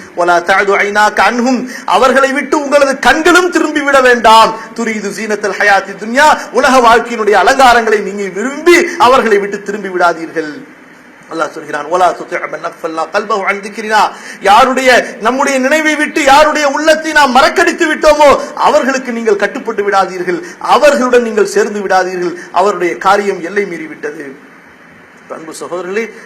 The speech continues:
நமது வாழ்க்கையை நாம் ஒரு பிளானிங், ஒரு தர்த்தீபு செய்ய வேண்டும்.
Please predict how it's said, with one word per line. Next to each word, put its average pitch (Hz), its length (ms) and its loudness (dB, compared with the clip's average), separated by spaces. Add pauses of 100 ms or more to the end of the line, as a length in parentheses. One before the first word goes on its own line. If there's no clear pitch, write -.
(100)
நமது 147 240 -12
வாழ்க்கையை 156 580 -2 (280)
நாம் 151 220 -8
ஒரு 139 240 -10
பிளானிங், 175 360 -2 (440)
ஒரு 175 180 -4
தர்த்தீபு 262 400 2
செய்ய 240 260 0
வேண்டும். 185 400 -4